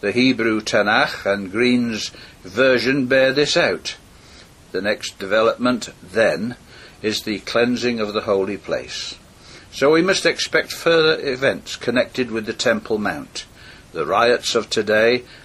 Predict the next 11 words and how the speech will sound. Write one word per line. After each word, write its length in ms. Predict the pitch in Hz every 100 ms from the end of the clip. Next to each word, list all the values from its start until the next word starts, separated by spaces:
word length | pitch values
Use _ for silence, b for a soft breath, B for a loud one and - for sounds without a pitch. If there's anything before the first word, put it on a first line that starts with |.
| -
are 160 | 120
but 160 | 139 -
a 60 |
foretaste 800 | 175 - 170 147 - 71 73 -
of 100 | 85
impending 680 | 92 95 - 123 131 127 127
changes 600 | - 135 117 87 78 76
before 360 | 87 87 92 87
the 120 | 90
Lord 320 | 95 98 98
comes. 580 | - 82 67 65 -